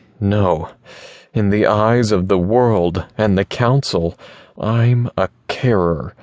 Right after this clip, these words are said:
A bitter pill to go from parent to carer, with all the forms and sadness this can bring.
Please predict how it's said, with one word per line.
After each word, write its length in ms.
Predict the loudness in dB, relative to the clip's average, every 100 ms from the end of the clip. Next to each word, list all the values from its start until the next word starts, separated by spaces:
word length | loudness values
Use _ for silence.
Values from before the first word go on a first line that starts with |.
| -20 -20 -20 -20 -6
A 80 | -4
bitter 440 | 0 0 2 0
pill 460 | 0 0 2 2 0
to 140 | -4
go 280 | 0 2 0
from 280 | 0 -2 -2
parent 680 | -2 0 2 2 -2 -6 -20 _
to 120 | -6
carer, 640 | -6 -2 0 2 0 -4 -10 -18 -20 -10 -6
with 160 | -2
all 140 | 0 0
the 120 | -2
forms 800 | -4 -4 0 2 2 2 0 0
and 200 | -2 -2
sadness 760 | -4 0 2 2 0 -2 -2
this 260 | -4 -6 -6
can 220 | -4 -4
bring. 540 | -2 -2 0 -2 -4